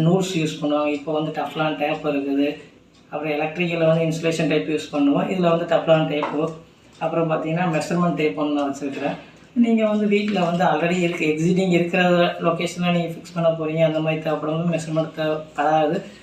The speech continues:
இல்ல சப்போஸ் அளந்து கரெக்டா அக்யூரேட் லெவல்ல ஒரு சிலர் வேணுங்கிறவங்க வந்து மெஷர்மெண்ட் டேப் யூஸ் பண்ணிக்கலாம். அப்புறம் ஸ்பேனர் வாங்கியிருக்கிறேன். சின்ன சின்ன ஏதாச்சும் ஒரு சில இடத்துல இதை போட்டு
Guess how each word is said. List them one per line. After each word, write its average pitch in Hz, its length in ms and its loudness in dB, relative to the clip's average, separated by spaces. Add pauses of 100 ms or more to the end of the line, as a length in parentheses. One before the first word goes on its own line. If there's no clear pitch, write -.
(140)
இல்ல 190 160 4
சப்போஸ் 165 400 2
அளந்து 156 600 2
கரெக்டா 160 240 -6
அக்யூரேட் 160 500 -2
லெவல்ல 151 320 2
ஒரு 143 120 0
சிலர் 156 280 -4 (380)
வேணுங்கிறவங்க 151 760 2
வந்து 220 460 0
மெஷர்மெண்ட் 170 380 -2
டேப் 156 200 0
யூஸ் 151 300 -4
பண்ணிக்கலாம். 147 400 -2 (320)
அப்புறம் 165 260 -6
ஸ்பேனர் 175 460 -4
வாங்கியிருக்கிறேன். 170 600 -6
சின்ன 160 240 -12
சின்ன 156 200 -8
ஏதாச்சும் 151 480 -4 (340)
ஒரு 175 120 -8
சில 175 200 -6
இடத்துல 170 220 -6
இதை 165 200 -4 (100)
போட்டு 165 560 -2